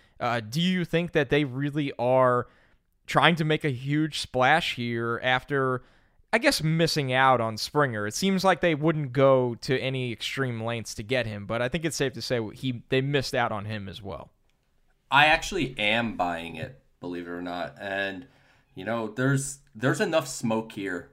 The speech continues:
Speaker 2: from multiple sources. Obviously, you could see Mark Feinsand, Andy Martino,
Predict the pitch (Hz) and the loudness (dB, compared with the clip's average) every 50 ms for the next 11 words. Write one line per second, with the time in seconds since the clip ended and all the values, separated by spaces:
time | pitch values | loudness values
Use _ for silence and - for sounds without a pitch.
0 | _ _ _ - 117 110 101 98 95 95 95 98 110 120 101 104 110 127 131 127 | _ _ _ -4 -2 -2 -2 -2 -4 -6 -12 -16 -16 -10 -6 -4 -4 -4 -4 -6
1 | 120 120 117 - - - 104 104 101 - - 110 104 98 98 107 95 95 95 98 | -8 -8 -8 -8 -8 -6 -6 -6 -6 -6 -8 -8 -8 -6 -4 -2 -2 -2 -4 -4
2 | 92 - - 98 98 95 95 92 95 92 92 - 95 - - 101 98 92 98 92 | -10 -10 -8 -8 -8 -8 -8 -10 -12 -12 -12 -14 -14 -14 -10 -10 -8 -6 -4 -6
3 | 90 87 - - 127 120 110 98 - - 95 87 87 90 87 90 92 92 90 92 | -6 -4 -2 0 0 0 0 -2 -8 -10 -10 -8 -8 -8 -8 -8 -8 -8 -8 -8
4 | 92 92 90 - - 120 120 113 107 107 101 98 95 90 | -8 -8 -8 -8 -8 -6 -4 -4 -2 -4 -4 -4 -6 -10